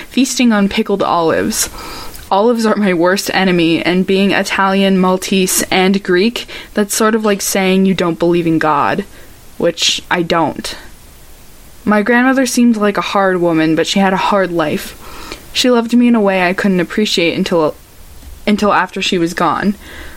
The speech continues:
I was too young to understand, which feels like a big theme surrounding the way I grew up.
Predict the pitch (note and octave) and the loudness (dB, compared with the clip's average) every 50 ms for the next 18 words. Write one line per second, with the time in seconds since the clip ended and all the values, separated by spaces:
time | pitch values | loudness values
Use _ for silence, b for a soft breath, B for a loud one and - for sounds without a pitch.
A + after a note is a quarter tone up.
0 | B B G3+ G3+ G#3 G3+ - - B3+ B3 A3+ G3+ F#3+ F#3+ F#3+ F#3+ F#3+ - F#3 D#3+ | B B -2 -2 -2 -2 -2 0 2 2 2 2 2 0 0 0 0 0 0 -2
1 | F3 - - - D#3+ D3+ A2 - - - - B B B B B B B - F#3+ | -2 -4 -2 -2 -2 0 0 0 -2 -2 -4 B B B B B B B -4 -4
2 | - - - A3 G#3+ G#3 G#3 G#3 G3+ G3+ G3 F#3 F#3 F#3+ - - F#3 F3+ F3 F3 | -2 0 0 0 2 2 0 0 0 0 0 0 0 -2 -2 -2 -2 0 0 0
3 | - - F#3 E3+ E3 D#3+ D#3 D#3 D#3 D#3 D#3 D#3+ D#3+ D#3+ E3 D#3+ D3+ - - D#3 | 0 0 0 2 2 2 2 2 2 2 2 2 0 0 0 -2 -2 -2 0 0
4 | D3 C#3+ C#3+ - - | 0 0 0 -2 -4